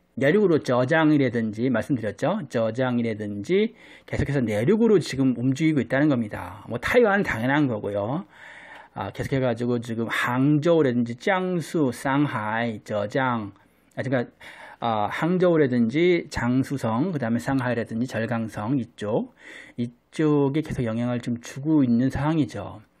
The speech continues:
그다음에 하이난다오, 이거는 하이난다오는 이제 쳔파카의 영향으로 봐야 되고요.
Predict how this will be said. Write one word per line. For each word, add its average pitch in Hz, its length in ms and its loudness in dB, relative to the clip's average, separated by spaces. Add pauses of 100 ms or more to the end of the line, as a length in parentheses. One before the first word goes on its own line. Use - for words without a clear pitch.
(240)
그다음에 127 340 0
하이난다오, 151 920 0
이거는 147 320 2
하이난다오는 160 600 0
이제 120 100 -2
쳔파카의 123 840 -2
영향으로 113 340 0
봐야 110 300 -6
되고요. 101 360 -10